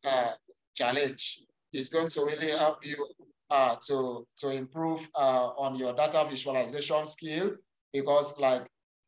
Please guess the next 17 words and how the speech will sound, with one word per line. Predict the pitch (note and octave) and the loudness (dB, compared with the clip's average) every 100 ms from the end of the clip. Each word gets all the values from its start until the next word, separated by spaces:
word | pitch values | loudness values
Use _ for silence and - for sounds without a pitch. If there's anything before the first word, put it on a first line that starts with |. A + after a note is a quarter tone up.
| _ _ _ | _ _ _
each | E3 E3 | -2 -2
week, | D#3+ D#3+ E3+ E3+ - | 0 0 0 -4 -8
they | C#3+ | 0
always | C#3 D3+ D#3+ D#3+ | 2 4 2 0
post | - D#3 D3+ - - | 0 0 0 -2 -4
a | B2+ | -4
specific | - - - F3 D3+ | -2 -4 -4 -6 0
data | D#3 D#3 D#3+ | 2 4 2
set | E3+ D#3 E3+ - - _ _ _ | 4 2 0 -4 -10 _ _ _
where | C#3+ D3 | 0 2
you | C#3 | 0
can | C3 B2 - _ | 0 -4 -4 _
pick | E3 D#3 | -8 -6
those | D#3 D3+ | -4 -4
data | - C#3+ D3 | -2 0 2
set, | D3 D3 | 0 -2
you, | C#3 C3 B2+ | -2 -4 -6